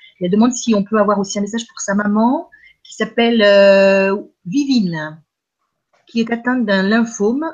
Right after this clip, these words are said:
et commence les rayons cette semaine. Et la chimio par la suite. Que pourrait-il lui transmettre comme message pour l'aider ? Donc, je vous remercie d'avance avec tout mon amour et ma gratitude, Laetitia. Donc, Laetitia, donc pour elle et pour sa maman,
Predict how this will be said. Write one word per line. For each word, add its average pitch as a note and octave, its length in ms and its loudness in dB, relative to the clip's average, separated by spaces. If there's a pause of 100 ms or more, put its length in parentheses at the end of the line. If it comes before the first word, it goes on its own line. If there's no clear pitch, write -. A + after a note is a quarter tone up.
(120)
et F#3+ 100 -12
commence A3 380 -8
les G3 80 -8
rayons G#3 300 -6
cette A3 180 -12
semaine. E3 680 -10 (380)
Et F#3 80 -6
la F3+ 140 -6
chimio G#3+ 480 -2
par G3+ 160 -4
la G3+ 100 -2
suite. F3 420 -14
Que A3+ 80 -8
pourrait-il G#3 520 -6
lui G3 100 -6
transmettre G#3+ 500 -8
comme F3+ 200 -6
message F#3 440 -8
pour F#3+ 120 -8
l'aider ? E3 300 -8 (1400)
Donc, F3 340 -8
je D#3+ 140 -8
vous E3+ 180 -6
remercie F#3 440 -8
d'avance E3+ 340 -2
avec E3 220 -2
tout - 100 -10
mon E3+ 140 -2
amour F3 260 -4
et F3+ 60 -4
ma E3 100 -6
gratitude, E3+ 640 -10
Laetitia. - 680 -6 (400)
Donc, E3+ 160 -8
Laetitia, A3 640 0
donc G#3 300 0
pour G3 180 -6
elle C#4 400 0 (340)
et A#3 440 -4
pour G3 120 -20
sa - 160 -8
maman, G#3 720 -2